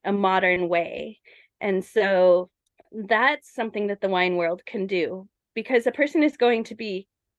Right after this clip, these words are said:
captivated and captured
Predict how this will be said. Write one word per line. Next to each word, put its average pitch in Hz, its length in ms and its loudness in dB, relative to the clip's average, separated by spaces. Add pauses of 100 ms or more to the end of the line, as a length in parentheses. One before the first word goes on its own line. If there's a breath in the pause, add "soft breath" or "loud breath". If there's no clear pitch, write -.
(200)
captivated 185 920 2 (500 soft breath)
and 208 400 0
captured 180 800 0